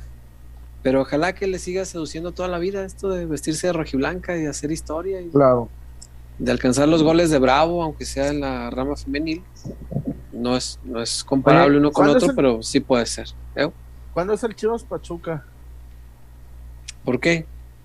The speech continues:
Speaker 2: Pues para ver a, para ver a Jenny Hermoso.
Speaker 1: ¿Para ver a Jenny
Speaker 2: Licha.
Speaker 1: Hermoso?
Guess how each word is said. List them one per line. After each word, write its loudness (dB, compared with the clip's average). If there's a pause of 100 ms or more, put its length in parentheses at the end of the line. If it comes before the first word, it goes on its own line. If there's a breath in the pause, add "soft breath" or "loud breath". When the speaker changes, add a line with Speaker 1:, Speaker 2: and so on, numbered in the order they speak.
(520)
Speaker 2:
Pues -2
para 4
ver 6
a, 6
para 2
ver 0
a 2
Jenny -2
Hermoso. -2
Speaker 1:
¿Para 4
ver 6
a 4
Jenny 2
Speaker 2:
Licha. 4
Speaker 1:
Hermoso? -2